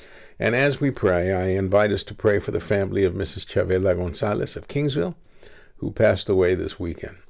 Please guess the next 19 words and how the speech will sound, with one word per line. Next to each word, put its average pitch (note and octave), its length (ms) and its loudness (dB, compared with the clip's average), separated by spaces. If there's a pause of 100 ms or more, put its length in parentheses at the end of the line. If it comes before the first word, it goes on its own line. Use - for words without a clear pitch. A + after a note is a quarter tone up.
(540)
Her F#2+ 120 -4
funeral A2+ 540 4
will F#2+ 100 4
be G2+ 300 2
on F#2+ 220 -2
Friday, G#2 500 0 (320)
and - 100 -10
we D#2+ 140 -6
pray F#2+ 260 0
God's F2+ 320 0
comfort - 400 -8
on E2 160 -6
all D#2 200 -6
who E2+ 120 -8
loved F#2+ 360 -4
her G2+ 200 -2 (320)
and F2+ 100 -2
appreciated - 720 -6
her. - 300 -12